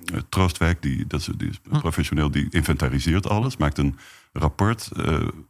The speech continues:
Speaker 1: v-, van de liquidatiewaarde en van de marktwaarde. Eh, en van, eh, en, en, en zo'n rapport, eh, krijgt dan drie gedaantes. Ook eentje, eh, helemaal blanco, dus zonder vermelding van de waardes.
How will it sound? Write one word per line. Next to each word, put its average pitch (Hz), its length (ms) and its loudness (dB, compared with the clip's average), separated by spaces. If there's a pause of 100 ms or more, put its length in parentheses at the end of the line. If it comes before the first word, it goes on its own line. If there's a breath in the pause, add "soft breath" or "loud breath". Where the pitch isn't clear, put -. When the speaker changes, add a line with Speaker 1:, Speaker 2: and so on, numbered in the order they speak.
(400)
Speaker 1:
v-, - 200 -8 (500)
van 73 240 -2
de 64 160 0 (140)
liquidatiewaarde 92 840 2
en 71 80 0
van - 140 -2
de 62 120 0
marktwaarde. 98 720 2 (640 soft breath)
Eh, 82 80 0 (320)
en 78 360 4
van, 73 440 2 (280)
eh, 85 140 -4
en, - 400 0
en, - 360 -6
en 85 240 0 (420)
zo'n 95 240 6
rapport, 113 420 4
eh, 98 160 -2
krijgt 85 220 2
dan 82 120 4
drie 87 160 4
gedaantes. 85 460 2
Ook 87 160 2
eentje, 82 260 2 (120)
eh, 80 120 -4 (420)
helemaal 80 340 2
blanco, 101 380 2
dus 87 240 0
zonder 85 440 2
vermelding 73 380 2
van 67 100 0
de 67 60 2
waardes. 92 380 0